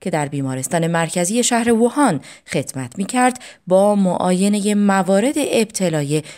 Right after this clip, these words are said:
به نوعی بیماری شبیه سارس و انجام آزمایشات مربوطه، شیوع نوع جدیدی ویروس را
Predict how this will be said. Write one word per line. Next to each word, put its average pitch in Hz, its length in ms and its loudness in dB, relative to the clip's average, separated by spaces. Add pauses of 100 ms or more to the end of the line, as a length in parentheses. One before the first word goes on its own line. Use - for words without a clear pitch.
(120)
به 165 180 0
نوعی 277 360 2
بیماری 208 480 2
شبیه 127 440 -4
سارس 220 600 0 (440)
و 143 140 -4
انجام 147 560 -2
آزمایشات 151 680 0
مربوطه، 269 560 2 (320)
شیوع 294 520 2
نوع 240 380 4
جدیدی 196 540 0
ویروس 160 460 0
را 240 160 2